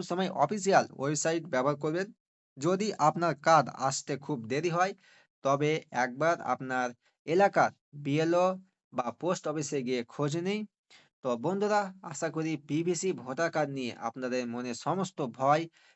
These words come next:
বা কনফিউশন দূর হয়েছে। যদি এখনও আপনার কোনো প্রশ্ন থাকে, তবে নিচে কমেন্টে জানান, আমি সবার উত্তর দেওয়ার চেষ্টা করব। ভিডিওটি গুরুত্বপূর্ণ মনে হলে লাইক করুন এবং আপনার বন্ধুদেরও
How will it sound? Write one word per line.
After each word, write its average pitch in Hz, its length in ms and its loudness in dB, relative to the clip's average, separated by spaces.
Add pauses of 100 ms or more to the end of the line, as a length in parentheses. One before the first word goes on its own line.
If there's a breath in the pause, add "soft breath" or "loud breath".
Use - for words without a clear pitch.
(160 soft breath)
বা 123 120 0 (180)
কনফিউশন 185 640 -2 (120)
দূর 135 260 0
হয়েছে। 165 300 0 (440 soft breath)
যদি 135 240 -2 (140)
এখনও 208 300 -2 (140)
আপনার 135 260 -4
কোনো 123 260 -8 (180)
প্রশ্ন 151 240 -4 (140)
থাকে, 180 220 -6 (200)
তবে 123 180 -2 (100)
নিচে 160 220 -4 (140)
কমেন্টে 135 400 -6
জানান, 165 260 -4 (440 soft breath)
আমি 147 280 -2 (220)
সবার 175 260 6 (100)
উত্তর 156 200 -4
দেওয়ার 127 340 2
চেষ্টা 123 300 -6
করব। 143 160 -6 (540)
ভিডিওটি 214 520 0 (120)
গুরুত্বপূর্ণ 180 500 -2 (160)
মনে 156 180 -2
হলে 151 280 2
লাইক 131 360 2
করুন 170 200 -2
এবং 131 360 -2
আপনার 175 420 -2 (260)
বন্ধুদেরও 196 540 0